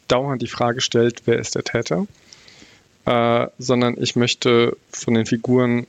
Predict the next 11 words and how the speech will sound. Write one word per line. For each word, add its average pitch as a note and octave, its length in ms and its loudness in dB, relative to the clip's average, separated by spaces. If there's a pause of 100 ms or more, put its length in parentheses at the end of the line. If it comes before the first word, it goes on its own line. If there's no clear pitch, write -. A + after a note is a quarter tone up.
von - 140 -2
den A2 100 0
Charakterzeichnungen A2 880 -2
überzeugt G#2+ 520 -4
sein. G2 260 -6
Und G#2 100 -4
ich G#2+ 100 -6
möchte A#2 380 -2 (920)
eine B2 100 -2
Spannung, C3 500 0 (920)
also - 180 -4